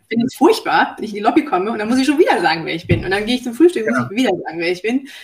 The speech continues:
Speaker 2: Ja.
Speaker 1: Also ich sag, weiß nicht, wie oft ich im Hotelgelände sagen muss, wie, wer ich bin und wie oft ich mich ausweis-, also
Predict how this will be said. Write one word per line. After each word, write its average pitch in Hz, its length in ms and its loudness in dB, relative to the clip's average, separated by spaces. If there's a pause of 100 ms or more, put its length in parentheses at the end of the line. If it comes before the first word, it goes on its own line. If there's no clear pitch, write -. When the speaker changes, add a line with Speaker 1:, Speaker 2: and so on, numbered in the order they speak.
(200)
Speaker 2:
Ja. 131 80 0
Speaker 1:
Also 220 140 4
ich 202 180 0
sag, 415 180 0
weiß 254 120 2
nicht, 233 100 -2
wie 214 80 0
oft - 160 0
ich 233 80 -6
im 214 120 -4
Hotelgelände 190 600 0
sagen 202 380 0
muss, 226 200 -4
wie, 196 200 -4
wer 196 160 -2
ich - 160 -8
bin 233 180 0
und 208 80 -4
wie 190 80 -2
oft - 140 -6
ich - 100 -10
mich 185 280 -6
ausweis-, 370 460 0
also 185 180 -2